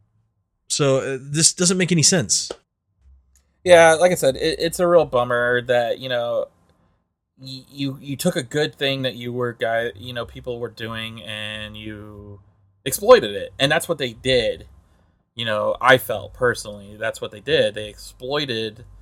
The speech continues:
Speaker 1: Yeah.
Speaker 2: the situation to finally get the way they want, w-, get what they wanted, you know, get their way in a, in, in a sense,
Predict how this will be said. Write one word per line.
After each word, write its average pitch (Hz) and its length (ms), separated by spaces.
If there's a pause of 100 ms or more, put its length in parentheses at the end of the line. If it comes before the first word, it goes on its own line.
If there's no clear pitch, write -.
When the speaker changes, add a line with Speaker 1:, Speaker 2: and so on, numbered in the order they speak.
Speaker 1:
Yeah. 87 180 (100)
Speaker 2:
the 117 80
situation 113 1120 (260)
to 107 800
finally 131 440
get 110 140
the 113 80
way 107 160
they 101 140
want, 101 340
w-, 123 260
get 135 240
what 123 260
they 110 160
wanted, 98 400
you 98 60
know, 98 100
get 117 180
their 113 120
way 101 340 (600)
in 107 160
a, 104 140
in, 110 180
in 110 220
a 98 80
sense, 101 540